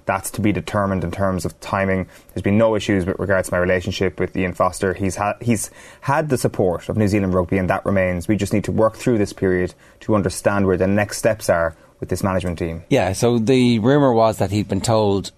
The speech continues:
Speaker 2: "You're going to have to resign if you lose this game," which, you know, you can't actually force somebody to resign, but the suspicion was that they had come up with some kind of, "We don't sack our coaches, and so this would not be a sacking,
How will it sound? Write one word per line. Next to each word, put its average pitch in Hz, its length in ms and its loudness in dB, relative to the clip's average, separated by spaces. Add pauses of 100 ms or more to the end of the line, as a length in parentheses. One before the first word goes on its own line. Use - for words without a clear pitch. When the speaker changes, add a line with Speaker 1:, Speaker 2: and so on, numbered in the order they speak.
Speaker 2:
"You're 107 120 -2
going 120 220 2
to 104 100 -2
have 107 220 0
to 98 100 -4
resign 98 640 0
if 95 160 -4
you 95 100 -2
lose 98 220 -2
this 92 160 -2
game," 87 380 0
which, - 260 -2 (140)
you 139 80 2
know, 80 120 0
you 82 140 -4
can't - 380 -2
actually 127 260 -2
force 120 400 0
somebody 117 340 2
to 110 140 -4
resign, 123 560 0 (420)
but 117 220 0 (220)
the 113 120 -4
suspicion 110 460 -2
was 101 280 2
that 92 180 -2
they 95 100 -2
had 92 180 -2 (440)
come 107 180 0
up 98 100 -2
with 95 120 -6
some 101 160 0
kind 95 180 0
of, 87 340 -4 (840)
"We 127 120 2
don't 120 180 2
sack 113 220 2
our 101 120 0
coaches, 98 640 -2 (160)
and 92 120 -4
so 95 440 2
this 107 180 -2
would 107 100 -2
not 101 160 0
be 95 120 -2
a 90 40 -4
sacking, 87 600 -2